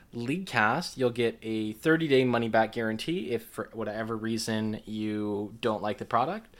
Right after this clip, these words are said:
as well as, I gotta find it here, free threat protection and an additional month for free.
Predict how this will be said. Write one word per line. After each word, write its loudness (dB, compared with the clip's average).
as -2
well 4
as, 0
I -2
gotta -2
find -4
it -8
here, -4
free 2
threat 0
protection 0
and 0
an 0
additional 0
month -2
for -4
free. 0